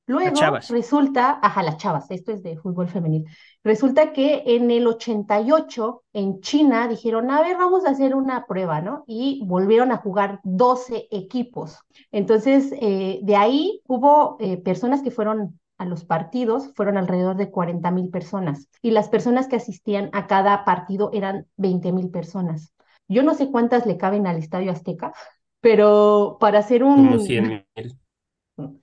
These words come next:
Speaker 1: para hacer un
Speaker 2: Mm.
Speaker 1: equipo de fútbol de mujeres dijeron, "Wow,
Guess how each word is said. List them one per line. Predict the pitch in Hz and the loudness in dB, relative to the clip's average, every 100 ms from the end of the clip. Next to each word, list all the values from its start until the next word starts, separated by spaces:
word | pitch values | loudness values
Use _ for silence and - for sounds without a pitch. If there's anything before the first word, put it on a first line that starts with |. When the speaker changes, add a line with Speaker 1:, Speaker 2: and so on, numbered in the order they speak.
| _ _ | _ _
Speaker 1:
para | 214 214 | 0 2
hacer | 208 254 | 2 0
un | 262 | 2
Speaker 2:
Mm. | 269 | 0
Speaker 1:
equipo | 160 160 156 220 214 196 - | 0 -4 -4 -2 -2 -6 -10
de | 190 185 | -10 -10
fútbol | 185 226 202 202 196 | -4 -2 0 0 -2
de | 202 | -2
mujeres | 190 160 196 180 202 | -4 -6 -4 -4 -4
dijeron, | 202 - 190 190 | -8 -8 -8 -8
"Wow, | 196 208 523 | -6 0 0